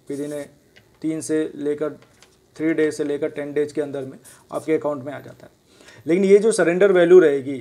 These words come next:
अगर आपने पूरा कॉन्ट्रैक्ट, पॉलिसी का जो कॉन्ट्रैक्ट है दस साल का, पन्द्रह साल का, बीस साल का, पच्चीस साल का, जो भी कॉन्ट्रैक्ट है आपने, अगर आपने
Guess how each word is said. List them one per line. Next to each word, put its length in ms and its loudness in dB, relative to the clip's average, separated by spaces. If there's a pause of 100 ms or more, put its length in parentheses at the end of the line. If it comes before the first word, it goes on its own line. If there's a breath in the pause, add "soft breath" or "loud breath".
अगर 220 0
आपने 220 4
पूरा 380 4
कॉन्ट्रैक्ट, 500 -2 (420)
पॉलिसी 280 -6
का 100 0
जो 120 0
कॉन्ट्रैक्ट 480 -2
है 100 -2
दस 200 -4
साल 160 -4
का, 140 0
पन्द्रह 300 -4
साल 180 -8
का, 120 -6
बीस 260 -10
साल 140 -6
का, 120 -8
पच्चीस 340 -10
साल 120 -8
का, 100 -4
जो 180 4
भी 140 0 (120)
कॉन्ट्रैक्ट 440 -2
है 60 0
आपने, 260 -4
अगर 240 -6
आपने 320 -12